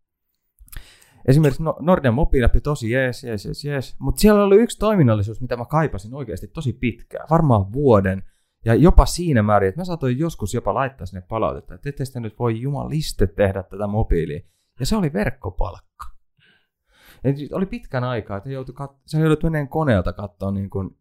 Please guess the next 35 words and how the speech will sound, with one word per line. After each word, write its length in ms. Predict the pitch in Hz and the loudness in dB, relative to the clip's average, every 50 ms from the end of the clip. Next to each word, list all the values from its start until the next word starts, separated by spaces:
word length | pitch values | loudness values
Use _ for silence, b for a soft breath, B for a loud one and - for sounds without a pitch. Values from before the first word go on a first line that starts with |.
| _ | _
sä 140 | - - 117 | -6 0 2
haluaisit 280 | 107 110 110 101 - - - - - | 2 2 2 0 -6 -10 -14 -12 -2
ka-, 160 | - 117 113 | -2 -2 0
pari 260 | - - 123 117 113 | 4 4 6 6 6
päivää 300 | 110 - 101 98 98 98 | 4 2 0 0 0 -2
ennen 140 | 95 95 92 | -4 -6 -6
tilipäivää 460 | - 107 104 90 - 82 76 76 - | -4 -4 -4 -2 -2 -2 -2 -2 -4
katsoa, 240 | - 117 - - 127 | -8 -10 -6 -6 -6
että 120 | 123 - | -6 -4
minkälainen 360 | 175 175 147 143 135 135 131 | -6 -4 -4 -4 -4 -4 -2
palkka 300 | 127 131 98 85 - - | 0 0 0 0 -2 -10
sulle 180 | - - _ _ _ _ - | -20 -20 _ _ _ _ -18
tulee. 180 | - - - - _ _ _ _ _ _ _ _ _ _ | -18 -18 -20 -20 _ _ _ _ _ _ _ _ _ _
Niin 120 | 117 113 107 | 4 4 4
sun 100 | 113 123 | 4 0
piti 160 | 117 120 117 | -4 -8 -10
mennä 140 | 113 110 104 | -12 -12 -14
koneelle 380 | - - 135 123 101 - 143 - | -10 -8 -6 -6 -6 -6 -8 -10
tekemään 300 | - - - - - - | -12 -14 -14 -14 -20 -20
se. 80 | - _ _ _ _ - - _ _ - | -20 _ _ _ _ -20 -20 _ _ -4
Ja 80 | 127 - | -4 -2
ai 240 | - 156 151 139 - - | 0 -2 -2 -2 0 0
että, 380 | 127 117 113 - - _ - - - - - _ _ _ _ _ _ _ _ _ _ _ _ _ | 0 0 0 0 -2 _ -8 -8 -8 -12 -20 _ _ _ _ _ _ _ _ _ _ _ _ _
kun 200 | - 131 123 113 | 8 8 10 10
se 100 | 107 - | 8 6
päivä 400 | - - 131 127 120 107 104 98 | 4 2 0 0 0 -2 -4 -6
tuli, 300 | 95 - 107 101 98 92 | -6 -8 -6 -4 -4 -4
että 220 | 90 87 - 98 | -4 -6 -10 -14
se 140 | 98 - 107 | -12 -10 -8
oli 200 | 101 98 98 104 - | -6 -6 -6 -6 -6
mahdollista 480 | 110 120 104 107 104 90 90 - 101 90 | -4 -4 -4 -4 -4 -6 -6 -10 -14 -10
tehdä 220 | - 95 98 98 | -10 -10 -10 -10
tuosta 320 | - _ 92 92 - 107 | -12 _ -16 -12 -10 -10
Nordean 480 | 98 101 104 101 95 90 85 80 80 87 | -10 -8 -8 -8 -8 -8 -10 -10 -10 -10
mobiilisovelluksella. 1080 | 98 101 98 - - - - - - - - - - - - - _ - - - - _ | -10 -12 -12 -10 -12 -12 -12 -16 -18 -18 -18 -18 -20 -20 -20 -20 _ -20 -20 -20 -20 _